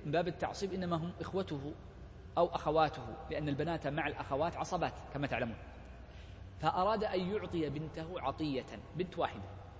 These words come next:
هل يلزمه أن يعدل مع أخته في، آه، لكي يعطيها لأنها ترث معها عصبة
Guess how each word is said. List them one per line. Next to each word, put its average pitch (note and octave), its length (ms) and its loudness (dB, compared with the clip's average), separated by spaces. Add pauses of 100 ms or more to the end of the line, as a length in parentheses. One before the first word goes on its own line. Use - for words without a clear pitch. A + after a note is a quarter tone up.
(220)
هل G3 180 8
يلزمه F3+ 800 6 (1080)
أن D#3+ 120 2
يعدل D#3+ 380 2 (680)
مع C3+ 220 2 (100)
أخته D3+ 460 -4
في، C#3+ 200 -2
آه، D3 280 -4 (220)
لكي - 200 -2
يعطيها C#3 340 0
لأنها C#3 380 -2 (400)
ترث E3+ 240 -2
معها C3+ 240 -2
عصبة C#3 380 -2